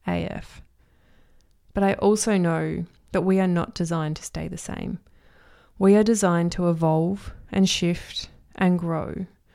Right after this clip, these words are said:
Your values ten years ago will not be the same as they are today. Who you were ten years ago is not the same as you are now. I remember having a conversation with someone recently about,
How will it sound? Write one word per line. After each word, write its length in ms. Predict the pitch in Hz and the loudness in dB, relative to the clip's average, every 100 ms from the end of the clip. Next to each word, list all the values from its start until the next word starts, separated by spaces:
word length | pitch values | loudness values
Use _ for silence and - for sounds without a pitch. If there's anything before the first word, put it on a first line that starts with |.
| _ _ _ _ _ | _ _ _ _ _
Your 200 | 185 214 | 4 6
values 480 | 202 185 185 190 208 | 6 4 2 -4 -6
ten 300 | - 185 185 | -4 0 2
years 240 | 175 175 | 2 0
ago 520 | 185 180 170 196 262 277 _ _ _ - - - - - | 0 0 0 0 -2 -6 _ _ _ -20 -20 -20 -8 2
will 120 | 202 | 6
not 200 | 208 - | 4 4
be 100 | 202 | 0
the 100 | 196 | 0
same 300 | - 175 175 | 0 -2 -2
as 120 | 185 | -2
they 160 | 190 180 | -6 -8
are 180 | 185 | -8
today. 560 | 175 190 180 - - 190 _ _ _ _ _ _ _ _ _ - | -8 -8 -8 -10 -12 -14 _ _ _ _ _ _ _ _ _ -8
Who 140 | - | 2
you 300 | 233 226 214 | 4 6 4
were 460 | 175 170 185 262 330 - - _ _ | 4 4 4 2 -2 -8 -20 _ _
ten 280 | - 214 196 | -4 2 4
years 240 | 196 202 | 4 2
ago 340 | 208 220 247 269 | 0 -2 -2 -2
is 160 | - 190 | -4 0
not 280 | 196 196 - | 2 2 0
the 80 | 202 | -4
same 420 | - 190 190 202 | -4 -2 0 0
as 180 | 202 196 | 0 -2
you 120 | 185 | -2
are 160 | 175 | -2
now. 480 | 170 170 170 - 180 - _ _ _ _ _ _ _ - | -4 -4 -6 -6 -8 -10 _ _ _ _ _ _ _ 0
I 120 | 202 | 6
remember 320 | 196 196 202 | 6 6 4
having 280 | 196 180 180 | 2 0 -2
a 60 | 175 | -4
conversation 640 | 175 170 170 170 170 185 | -4 -6 -6 -8 -6 -6
with 100 | 175 | -6
someone 300 | 175 170 170 | -4 -4 -2
recently 640 | 165 190 214 190 175 165 | -2 -2 -4 -4 -4 -4
about, 580 | 175 160 165 165 170 - | -8 -6 -4 -2 -4 -6